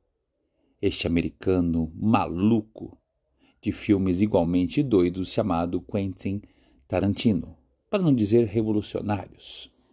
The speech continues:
Um homem autodidata, ex-atendente de locadora de filmes e que aprendeu, nos tempos vagos, nas horas vagas do seu trabalho, a observar e assistir muitos e muitos filmes.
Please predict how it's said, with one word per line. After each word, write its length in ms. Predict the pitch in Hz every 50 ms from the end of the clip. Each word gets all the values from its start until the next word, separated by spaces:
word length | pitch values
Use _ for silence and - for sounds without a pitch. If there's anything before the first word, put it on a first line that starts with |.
| _ _ _ _ _ _ _ _ _ _ _ _ -
Um 100 | 214 185
homem 480 | 127 98 101 104 101 98 98 92 90 87
autodidata, 880 | - - 151 143 - 175 165 208 202 165 151 143 147 - - 165 151 - _ _ _ _ -
ex-atendente 1040 | 240 233 214 208 185 160 165 147 - 131 127 117 92 95 98 104 104 98 - - 104
de 180 | 98 95 95
locadora 720 | 92 92 87 - - 104 95 87 90 87 87 87 87 98 - _ _ _ _ - - - _ _ _ _
de 140 | - 190 165
filmes 600 | - - 143 135 143 156 156 - - - - _ _ _ _ _ _ -
e 80 | 214
que 140 | 214 - 220
aprendeu, 600 | 202 - - 208 196 165 127 117 117 110 110 110 - _ _ _ _ _ _ _ _ _ -
nos 240 | 208 196 170 - -
tempos 400 | - 143 139 131 - 139 127 117
vagos, 400 | 123 123 139 165 160 139 123 120
nas 160 | 117 110 113
horas 260 | 117 117 117 110 98
vagas 640 | 101 110 113 117 113 110 110 104 101 - - - _ _ - - _ - - - _ _
do 60 | - 107
seu 200 | - - 98 95
trabalho, 520 | - 135 135 127 131 139 147 160 180 208
a 80 | 214 202
observar 720 | 190 165 160 160 - - 143 123 101 95 104 101 104 104
e 80 | 110 113
assistir 560 | 117 117 - - - - - 117 110 110 - _ _ _
muitos 560 | - 135 139 139 131 120 110 110 107 107 101 104
e 40 |
muitos 340 | 104 98 92 85 - - -
filmes. 580 | - - 92 80 - - - - - - -